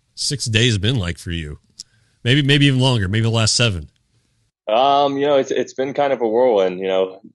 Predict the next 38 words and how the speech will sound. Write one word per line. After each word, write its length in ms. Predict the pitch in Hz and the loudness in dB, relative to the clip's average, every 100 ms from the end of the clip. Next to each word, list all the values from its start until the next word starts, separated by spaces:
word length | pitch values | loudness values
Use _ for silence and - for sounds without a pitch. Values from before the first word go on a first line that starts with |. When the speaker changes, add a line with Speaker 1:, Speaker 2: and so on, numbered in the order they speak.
| - | -12
Speaker 2:
um, 600 | 98 90 90 90 90 90 _ _ - - _ _ _ _ | -6 -4 -4 -6 -6 -14 _ _ -20 -20 _ _ _ _
just 220 | - 110 | -12 -8
figuring 260 | - 117 117 | -4 0 0
out 160 | 113 113 | 2 2
everything, 440 | 95 90 87 87 | 0 -4 -8 -10
you 80 | 90 | -6
know, 260 | 92 95 101 104 - _ _ _ _ _ - | -4 -4 -6 -14 -20 _ _ _ _ _ -12
deciding 460 | - 98 101 98 | -2 0 0 0
to, 240 | 98 95 101 _ - | 0 -2 -4 _ -4
to, 300 | 95 90 90 _ | -4 -4 -8 _
you 100 | 98 | -10
know, 280 | 90 90 90 _ _ _ _ _ - | -6 -6 -8 _ _ _ _ _ -2
come 200 | 107 101 | -2 -2
to 40 | |
Texas 480 | - 104 98 107 95 | 0 0 0 -8 -6
and, 140 | 92 | -8
and 280 | 95 92 90 | -8 -8 -8
be 120 | 101 | -6
a 40 | 95 | -4
part 220 | 107 98 | -2 -2
of 60 | |
the 80 | 92 | -2
Rangers. 480 | 92 98 101 104 92 | -2 -2 -2 -6 -4
Um, 420 | 92 87 87 90 | -6 -6 -8 -8
you 80 | 90 | -6
know, 220 | 92 92 - _ _ _ _ | -2 -2 -6 _ _ _ _
it 40 | 110 | -8
was, 100 | 92 | -6
like, 160 | 90 | -6
very 260 | 104 101 101 | -2 0 0
exciting. 520 | 95 - 98 104 101 | -2 0 0 2 -2
And 100 | 92 | -4
then 300 | 95 95 92 _ _ - | -6 -6 -12 _ _ -10
traveling 440 | - 98 95 98 | -2 0 0 -2
here, 440 | 95 101 104 101 - 87 | -4 -4 -2 -4 -6 -16
um, 440 | 87 87 90 95 | -14 -12 -12 -8
you 40 | |
know, 280 | 92 92 90 | -6 -6 -6